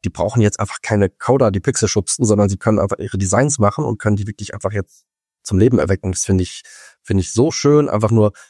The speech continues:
dass Menschen befähigt sind, jetzt, jetzt, das ist ja genau das Gleiche. Sie sind sehr gut in diesem Kreativen, aber haben dieses, dieses harte Coding nie gelernt und jetzt können sie halt aus ihren Designs direkt lebendige Komponenten generieren. Find ich, ist eine Befähigung, die ich unglaublich wertvoll finde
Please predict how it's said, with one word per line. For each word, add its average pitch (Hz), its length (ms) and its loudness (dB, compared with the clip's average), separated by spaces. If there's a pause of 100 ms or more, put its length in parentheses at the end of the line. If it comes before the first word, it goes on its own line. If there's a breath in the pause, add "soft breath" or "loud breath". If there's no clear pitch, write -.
dass - 260 -6
Menschen 117 300 2
befähigt 135 520 2
sind, 127 380 2 (300)
jetzt, - 420 -2
jetzt, - 440 -4 (440)
das 107 120 -4
ist 113 100 -4
ja 110 120 4
genau 107 140 2
das 101 100 0
Gleiche. 113 280 2
Sie 95 140 -2
sind 104 160 0
sehr 123 180 4
gut 123 140 2
in 117 100 2
diesem 107 180 -2
Kreativen, 135 600 0 (460 loud breath)
aber 107 240 2
haben 113 140 4
dieses, 104 260 -2
dieses 98 340 -4
harte 113 200 0
Coding 127 320 2
nie 101 120 0
gelernt 107 420 2
und 104 160 -4
jetzt 101 160 -2
können 117 200 2
sie 110 140 4
halt 107 240 2 (220 loud breath)
aus 117 220 0
ihren 107 200 2
Designs 117 520 2
direkt 113 280 -2
lebendige 107 340 2
Komponenten 107 420 0
generieren. 85 440 -4 (320 soft breath)
Find 104 240 0
ich, - 240 -4
ist - 160 -4
eine 98 80 -2
Befähigung, 117 640 4
die 104 220 -2
ich - 200 -10
unglaublich 113 400 0
wertvoll 107 320 2
finde 113 380 0